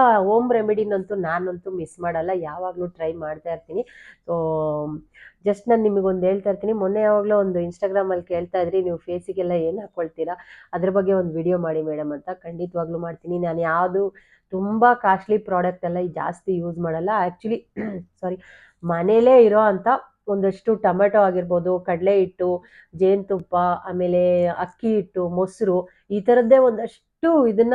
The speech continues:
ಯೂಸ್ ಮಾಡ್ಕೊಂಡು ನನ್ನ ಸ್ಕಿನ್ನ ಗ್ಲೋ ಮಾಡ್ಕೊಳ್ತಾ ಇರ್ತೀನಿ. ಅದರಲ್ಲಿ ಇದು ಒಂದು. ನೆಕ್ಸ್ಟು ನಾವು ಯೂಸ್ ಮಾಡೋ ಪ್ಯಾಂಟೀಸ್ ಬಗ್ಗೆನೂ ಒಂದ್ ಸ್ವಲ್ಪ ಗಮನ ಹರಿಸ್ಬೇಕಾಗತ್ತೆ. ಆದಷ್ಟು ಈ ಸಿಲ್ಕಿ ಥರ ಇರೋ ಪ್ಯಾಂಟೀಸ್‌ನ ಅವಾಯ್ಡ್ ಮಾಡಿ.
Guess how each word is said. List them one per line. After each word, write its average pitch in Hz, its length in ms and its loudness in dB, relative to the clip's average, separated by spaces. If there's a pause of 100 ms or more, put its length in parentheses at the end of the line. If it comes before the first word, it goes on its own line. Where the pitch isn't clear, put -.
ಯೂಸ್ 202 340 0
ಮಾಡ್ಕೊಂಡು 185 480 -2
ನನ್ನ 226 260 -4
ಸ್ಕಿನ್ನ 240 420 -8
ಗ್ಲೋ 175 260 -2
ಮಾಡ್ಕೊಳ್ತಾ 147 520 -6
ಇರ್ತೀನಿ. 160 320 -8 (280)
ಅದರಲ್ಲಿ 175 360 -2
ಇದು 170 320 -4
ಒಂದು. 143 280 -4 (1040)
ನೆಕ್ಸ್ಟು 339 640 4 (340)
ನಾವು 226 180 0
ಯೂಸ್ 254 220 2
ಮಾಡೋ 233 260 4
ಪ್ಯಾಂಟೀಸ್ 190 500 0
ಬಗ್ಗೆನೂ 175 320 -2
ಒಂದ್ 180 140 -4
ಸ್ವಲ್ಪ 247 460 -2
ಗಮನ 175 360 -4
ಹರಿಸ್ಬೇಕಾಗತ್ತೆ. 160 840 -10 (400)
ಆದಷ್ಟು 233 720 2 (320)
ಈ 233 80 -2
ಸಿಲ್ಕಿ 285 520 2
ಥರ 277 180 6
ಇರೋ 202 320 4
ಪ್ಯಾಂಟೀಸ್‌ನ 180 800 -6 (120)
ಅವಾಯ್ಡ್ 170 380 -2
ಮಾಡಿ. 156 280 -4